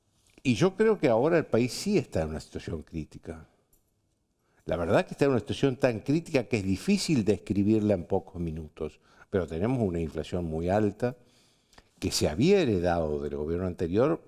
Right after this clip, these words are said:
pero que al sincerar los precios que el gobierno anterior lo había pisado, precio de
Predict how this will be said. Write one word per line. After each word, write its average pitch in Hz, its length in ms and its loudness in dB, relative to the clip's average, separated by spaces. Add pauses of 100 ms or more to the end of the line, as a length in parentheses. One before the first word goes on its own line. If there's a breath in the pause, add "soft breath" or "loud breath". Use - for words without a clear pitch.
(160)
pero 80 260 -8
que 87 220 -8
al 85 260 -6
sincerar 107 760 0
los 131 140 0
precios 104 440 -4 (100)
que 131 80 2
el 107 100 0
gobierno 175 560 2
anterior 127 420 0
lo 120 120 4
había 127 260 0
pisado, 90 540 -4 (160)
precio 80 340 -6
de 71 220 -10